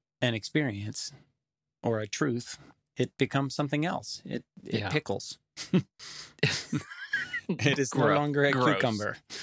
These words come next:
Speaker 2: Gross.
Speaker 1: Right. <laughs> It,
Speaker 2: Uh,
Speaker 1: it pickles
Speaker 2: so
Speaker 1: in that jar. Um,
Speaker 2: I, I thought that was
Speaker 1: but,
Speaker 2: fantastic. That was very
Speaker 1: but,
Speaker 2: touching.
Speaker 1: but it is absolutely fascinating that Taoism seems to be the only,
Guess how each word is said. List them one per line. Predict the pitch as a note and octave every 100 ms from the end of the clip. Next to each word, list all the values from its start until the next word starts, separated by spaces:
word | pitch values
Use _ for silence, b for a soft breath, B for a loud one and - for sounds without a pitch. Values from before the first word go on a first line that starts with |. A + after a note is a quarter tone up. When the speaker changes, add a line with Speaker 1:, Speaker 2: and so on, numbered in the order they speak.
| B B B -
Speaker 2:
Gross. | - - C#3+
Speaker 1:
Right. | C#3 B2 -
<laughs> | - - B G#2 B B B B B B
It, | E3 B2+
Speaker 2:
Uh, | A2+ G2
Speaker 1:
it | -
pickles | D3+ E3 B2+ A2
Speaker 2:
so |
Speaker 1:
in | A2
that | G#2+ G#2+
jar. | A#2 A2+ A2 G#2 B B B B
Um, | D3+ D3 C3 -
Speaker 2:
I, | F3 F3+ -
I | F3+
thought | F3 C#3+
that | B2 G#2+
was | G#2
Speaker 1:
but, | E3+ -
Speaker 2:
fantastic. | A2 - - -
That | B2
was | G#2+
very | - -
Speaker 1:
but, | F#3+
Speaker 2:
touching. | F#3+ -
Speaker 1:
but | E3
it | D3+
is | D#3 D3 C#3
absolutely | C3 A#2+ C3 A2 A#2
fascinating | A2 A#2 G#2+ A#2+ A2+ A2
that | G#2+ G2+
Taoism | A2+ A2+ A2+ G#2 G#2+
seems | - B2 A#2+
to | -
be | A#2 G#2+
the | G#2+
only, | G#2+ A2 A2 G#2+ G#2